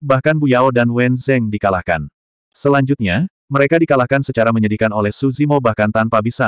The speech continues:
menghunus pedang mereka. Jika ada pembudidaya pedang lain yang menantangnya, mereka hanya akan mencari penghinaan mereka sendiri. Suzimo ingin segera mengakhiri pertempuran dan kembali ke guanya untuk disembuhkan oleh Kitsune,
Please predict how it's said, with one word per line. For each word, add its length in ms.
menghunus 400
pedang 260
mereka. 380
Jika 320
ada 100
pembudidaya 480
pedang 240
lain 260
yang 140
menantangnya, 560
mereka 320
hanya 240
akan 240
mencari 240
penghinaan 420
mereka 300
sendiri. 480
Suzimo 440
ingin 200
segera 320
mengakhiri 320
pertempuran 520
dan 120
kembali 320
ke 160
guanya 320
untuk 160
disembuhkan 520
oleh 200
Kitsune, 440